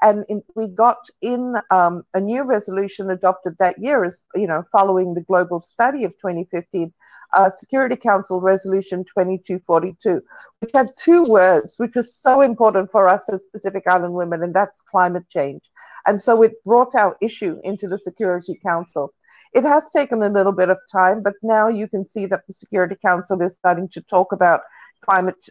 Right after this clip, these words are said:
change and climate security a lot more. And, and as Anna said, you know, that resolution, I, I think, was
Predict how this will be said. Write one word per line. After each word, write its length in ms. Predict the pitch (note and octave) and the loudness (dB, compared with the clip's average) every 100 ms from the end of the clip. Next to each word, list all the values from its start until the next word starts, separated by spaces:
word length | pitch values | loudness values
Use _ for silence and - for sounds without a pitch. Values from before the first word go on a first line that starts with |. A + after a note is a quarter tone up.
| _ | _
change 380 | - G3+ F#3+ F#3+ | -4 -2 -2 -4
and 140 | F3+ D#3+ | -10 -2
climate 360 | G3+ F3+ E3+ | 0 0 -4
security 800 | - F#3+ G3+ E3+ F3 - E3+ F3 E3+ | -10 -8 -4 -2 -2 -6 -10 -8 -2
a 80 | |
lot 280 | F3+ E3 - | 2 2 0
more. 320 | F#3 F3 D3 _ _ - - - | 0 0 0 _ _ -20 -12 2
And, 240 | A3 G#3+ - | 2 2 0
and 300 | G#3 G#3+ G#3 - | -2 -2 -4 -2
as 200 | A3 - | -2 0
Anna 260 | A3+ B3+ A3+ | -2 0 -4
said, 400 | - G#3+ G3 D3+ - - | -2 0 2 0 -8 -10
you 100 | G#3 | -4
know, 220 | F3+ F3 | -2 0
that 200 | A3 A3+ | 2 2
resolution, 920 | G#3 A3 A3 F#3+ G3 G3+ - F3 E3+ - - | -2 -10 -8 -6 -6 -6 -8 -8 -8 -8 -4
I, 200 | F#3 F#3+ | -4 -4
I 40 | |
think, 240 | G3+ F#3+ - | -6 -8 -6
was 340 | F#3 G3 | -2 -2